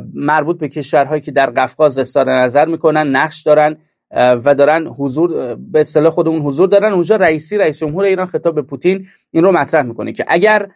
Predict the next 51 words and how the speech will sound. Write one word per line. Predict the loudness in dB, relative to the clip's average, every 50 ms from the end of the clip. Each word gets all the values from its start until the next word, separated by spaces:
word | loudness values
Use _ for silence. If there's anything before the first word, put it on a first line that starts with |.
| _ _ _ _ _ -6
اه، | -2 0 0 0
تکفیری‌ها | 0 -2 -4 -4 -2 -2 -2 -2 0 0 0 2
در | 2 2 0 0
قفقاز | 0 -2 -2 -2 -2 -4 -2 -2 -4
حضور | -4 0 2 2 2
پیدا | 2 0 0 0 -2
بکنن، | -4 -4 -8 -10 -8 -6 -4
اگر | -2 0 2 2 2
اینها | 0 0 -2 -2 -2
در | 0 2 2 2
این | 2 0 0
جغرافیا | 0 0 2 2 2 0 0 0 -2
دیده | 0 0 -2 -4 -4
بشن، | -4 -6 -8 -10 -6 -2
در | 0 0 0
این | 0 -2
منطقه | -2 -2 -2 -2 -2 -2 -2
دیده | -2 -2 -2 -4 -2
بشن، | -4 -2 0 0 0 0 -2 -6 _ _ _ _ _ _ -4
ما | 0 0 0
شاهد | 0 2 0 0 2 0 0 0
این | -2 -2 -4 -6
خواهیم | -4 -2 -2 0 -2 -2 -6
بود | -6 -8 -6
که | -6 -6
همه | -4 -2 -2 0 0
این | 0 0 -2
منطقه | -2 -2 -4 -2 -2 -2 -2
ناامن | -2 -2 -2 -4 -4 -6
شه. | -8 -8 -10 -10 -12 -12 _ _ _ _ _ _ _ _ _ _ _ _ -2
عملیات‌هایی | -2 0 2 2 2 2 4 2 2 2 0 -2 -2
که | -4 -10
صورت | -10 -4 -2 0 2 2 0 0
گرفته | 0 -2 -2 0 0 0 0
رو | 0 0
داعش | 0 2 4 4 4 2 0 -2
خراسان | 0 2 2 2 2 2 0 -2 0
گردن | 2 2 2 2 2 0 0 0
گرفته. | 0 -2 -2 -4 -4 -4
من | -2 -2 0 0
می‌فهمم، | -2 -2 -2 -2 -2 0 -2 -2 0
ولی | 2 2 0
اینا | 0 -2 -4 -2 0 0
از | 2 2 0 0 -2 -4 -4
ترکیه | -2 0 0 0 -2 0 2 2
رفتن | 4 4 2 0 0 0 -2 0
باکو | 2 2 2 2 2 0 -4 -2
عملیات | 0 0 0 0 0 2 2 0 0 0
کردن | -2 -2 -2 -2 -4
تو | -6 -6 -6
ایران، | -4 -4 -4 -4 -6